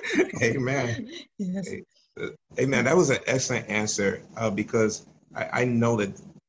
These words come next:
Speaker 1: you know, just knowing that going into it, you can go into counseling from a place of strength and,
Speaker 2: Mm-hmm.
Speaker 1: and not necessarily from a place of complete,
Speaker 2: Yeah.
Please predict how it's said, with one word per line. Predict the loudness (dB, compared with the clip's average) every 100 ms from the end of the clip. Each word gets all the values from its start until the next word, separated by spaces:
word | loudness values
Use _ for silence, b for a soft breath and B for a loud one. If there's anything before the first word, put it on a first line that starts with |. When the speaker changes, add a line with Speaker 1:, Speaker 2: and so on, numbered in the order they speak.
| _ _
Speaker 1:
you | -4
know, | 0 0
just | 0 0 0
knowing | 0 0 0 0
that | 0 0 -2 -2
going | 0 0 -2
into | -2 -2 -2 -2
it, | -2
you | -4
can | -6 -4
go | -2 -2 -4 -6
into | -4 -4 -8
counseling | -10 -4 -2 -2 -6 -6
from | -4 -4
a |
place | -4 -4 -4 -2
of | -6
strength | -6 -6 -4 -4 -8 -16 _ _ _ _ -6
and, | 0 2 2
Speaker 2:
Mm-hmm. | -2
Speaker 1:
and | -4 -2
not | -2 -2
necessarily | -6 -8 -4 -2 -2
from | -2 -2 -4
a | -6 -6
place | -4 -4 -8
of | -6 -4 -4 -6 _ _ _ _
complete, | -10 -4 0 0
Speaker 2:
Yeah. | -2